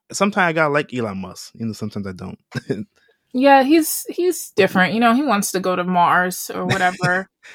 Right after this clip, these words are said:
Speaker 2: He
Speaker 1: I
Speaker 2: can
Speaker 1: don't
Speaker 2: go to
Speaker 1: know.
Speaker 2: Mars. We'll leave him there. That's fine.
Speaker 1: That space stuff is just really confusing.
Speaker 2: That
Speaker 1: <laughs>
Speaker 2: scares me, to be
Speaker 1: Yeah.
Speaker 2: honest. Like, I, I, all this stuff is really cool, but the fact that,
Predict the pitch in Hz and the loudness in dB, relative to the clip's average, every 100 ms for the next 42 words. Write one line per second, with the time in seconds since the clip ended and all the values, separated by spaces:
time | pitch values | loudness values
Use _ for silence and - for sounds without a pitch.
0 | - - 381 - 262 196 185 180 165 165 | -18 -2 0 0 0 0 2 2 2 0
1 | 269 330 285 254 220 185 165 165 165 202 | 0 0 2 2 0 0 0 0 -2 -2
2 | 285 - - 151 139 196 196 _ - 107 | -4 -4 -4 -4 -4 -6 -10 _ -8 -6
3 | - 101 - 95 92 87 92 - - 101 | -2 -4 -4 -8 -8 -10 -8 -6 -4 -4
4 | 95 95 101 92 95 104 - - 190 180 | -4 -8 -8 -4 -2 -2 -4 -10 -6 -4
5 | 202 190 160 202 - - 202 190 165 185 | -6 -8 -12 -14 -12 -6 -4 -4 -2 0
6 | - 98 95 - _ _ _ 185 - 208 | -2 -6 -8 -12 _ _ _ -8 0 2
7 | 247 247 - - 214 226 262 349 - 285 | 2 -2 -10 -14 -6 2 4 4 0 0
8 | 262 233 202 208 208 - 190 220 208 196 | 0 -2 0 0 0 2 0 0 -4 -6
9 | - 196 254 277 - 170 165 | 0 2 2 -2 -2 0 0